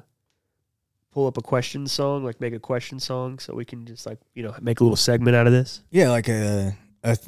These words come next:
Speaker 2: yeah, like a jingle <laughs> or
Speaker 1: Yeah.
Speaker 2: a theme song
Speaker 1: Yeah.
Speaker 2: to come into the question.
Speaker 1: Yeah.
Speaker 2: Uh, yeah, we are gonna be incorporating, uh, questions from, from you guys, the
Speaker 1: Uh-huh.
Speaker 2: listeners and, and gals, whoever listens.
Speaker 1: Listeners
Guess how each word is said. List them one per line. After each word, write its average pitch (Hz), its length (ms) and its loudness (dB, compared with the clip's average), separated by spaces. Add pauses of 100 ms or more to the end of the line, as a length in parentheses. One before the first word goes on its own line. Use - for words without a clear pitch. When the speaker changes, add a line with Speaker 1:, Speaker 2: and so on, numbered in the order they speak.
Speaker 2:
yeah, 123 360 2
like 110 180 -2
a 107 80 -2
jingle 120 680 2
<laughs> - 60 -20
or 131 80 4
Speaker 1:
Yeah. 123 220 8
Speaker 2:
a 110 40 0
theme 127 440 4
song 127 460 4
Speaker 1:
Yeah. 123 180 0
Speaker 2:
to 113 120 2
come 113 240 4
into 117 240 4
the 104 140 2
question. 113 720 0
Speaker 1:
Yeah. 143 180 2
Speaker 2:
Uh, 110 220 6 (360)
yeah, 143 180 6
we 113 160 4
are 135 120 6
gonna 151 160 4
be 123 200 4
incorporating, 110 920 0 (200)
uh, 101 540 2
questions 107 640 0
from, 104 460 0 (420)
from 117 200 2
you 123 140 2
guys, 90 400 -2
the 104 80 -4
Speaker 1:
Uh-huh. 107 100 -2
Speaker 2:
listeners 101 600 -2 (120)
and, 107 300 0
and 107 200 0
gals, 104 640 -2 (520)
whoever 120 520 6
listens. 113 760 2
Speaker 1:
Listeners 147 680 6